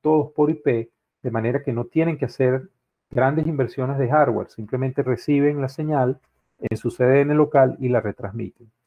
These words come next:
Eso está en pleno proceso en este momento. Estamos revisando regulaciones, estamos revisando las factibilidades,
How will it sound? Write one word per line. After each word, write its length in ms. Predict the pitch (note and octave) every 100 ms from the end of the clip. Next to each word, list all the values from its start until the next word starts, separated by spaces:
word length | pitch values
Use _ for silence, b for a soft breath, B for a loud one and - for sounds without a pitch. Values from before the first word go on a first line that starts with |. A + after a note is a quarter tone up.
| _ _ -
Eso 200 | B2 D3+
está 340 | - D#3+ D#3
en 140 | C3+
pleno 400 | C3+ D#3 E3+ F3
proceso 480 | E3 B2 C3 A#2+ C#3+
en 60 | B2
este 180 | - B2+
momento. 400 | A2 G2 F2 _ _ _
Estamos 300 | G#2 A2+ A#2+
revisando 480 | A#2 G#2 A2+ A2
regulaciones, 880 | A#2 A2 G2+ G2 - D3 D#3 D#3 C#3 _ _ _ _ -
estamos 340 | G#2+ A2 A#2
revisando 460 | C3 G#2+ - A2 B2
las 260 | B2 G#2+ _ -
factibilidades, 880 | B2 - A2+ G2 G2 G2+ A#2 C3